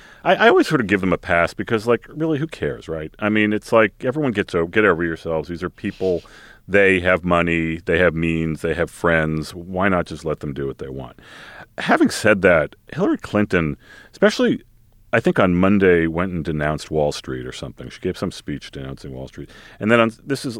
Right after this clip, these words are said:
over the weekend, all of these photos come out of her at various parties and fundraisers and just sort of Hampton-y kind of things. And, like, this is her place. They love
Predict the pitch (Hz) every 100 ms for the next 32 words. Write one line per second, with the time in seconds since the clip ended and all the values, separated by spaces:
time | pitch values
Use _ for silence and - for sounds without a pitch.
0 | - - 165 151 135 156 180 107 90 92
1 | - 123 147 190 - 95 87 80 - -
2 | 117 131 85 71 67 71 - _ _ -
3 | 87 76 71 65 73 - - - - 98
4 | - 131 131 131 127 101 92 92 104 113
5 | 107 - - 98 95 95 95 87 69 _
6 | 110 110 95 92 87 80 80 78 76 76
7 | 71 87 - 107 90 71 - - _ -
8 | 127 131 - 107 87 - 95 90 78 -
9 | 98 98 87 110 143 - 180 - 214 -
10 | 151 - 185 - - 123 104 82 85